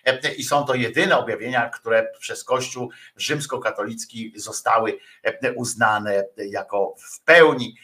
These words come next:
e, w pełni, pełni, w pełni takie, e, świadome.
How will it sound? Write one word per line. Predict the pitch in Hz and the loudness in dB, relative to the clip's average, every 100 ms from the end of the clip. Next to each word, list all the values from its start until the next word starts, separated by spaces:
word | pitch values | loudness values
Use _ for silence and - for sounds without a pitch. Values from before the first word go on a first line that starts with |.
| - - | -20 -6
e, | 113 - 117 | -6 -2 -6
w | - | -2
pełni, | 113 104 101 101 98 110 104 - | -2 -2 -4 -10 -14 -10 -10 -4
pełni, | 101 87 - 98 | -4 -4 -14 -20
w | |
pełni | _ 120 120 113 110 | _ 0 0 -2 -8
takie, | 95 104 98 - _ 101 | -6 -4 -6 -8 _ -18
e, | 98 | -12
świadome. | - 110 - | -6 -6 -6